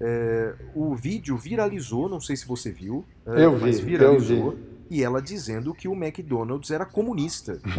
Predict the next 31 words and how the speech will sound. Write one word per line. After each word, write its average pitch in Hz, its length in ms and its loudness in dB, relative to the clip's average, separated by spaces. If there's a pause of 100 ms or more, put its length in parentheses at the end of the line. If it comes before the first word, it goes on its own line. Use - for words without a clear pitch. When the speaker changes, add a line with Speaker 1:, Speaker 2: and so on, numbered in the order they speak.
(160)
Speaker 2:
<laughs> - 380 -2
Speaker 1:
porque 120 340 0
adotava 113 680 -2
um 151 120 -4
banheiro 107 420 -2
unissex, 127 800 -6
isso 214 240 -8
é 190 60 -4
comunista. 170 720 -6 (540)
Bem, 117 240 -4
o 147 120 0
McDonald's, 143 920 -2
Madeira, 127 520 -2
o 110 60 -10
McDonald's, 107 960 -8 (420)
que - 60 -20
talvez 127 400 -2
seja 127 260 -4
um 123 80 -4
dos 117 160 -8
maiores 123 520 -2
exemplos 113 500 -6
do 127 160 -4
mundo 123 600 -2
do 117 140 -8
que 120 220 -4
é 110 40 0
o 110 100 -2
capitalismo 113 920 -4
voraz, 110 920 -4
né? 139 220 -2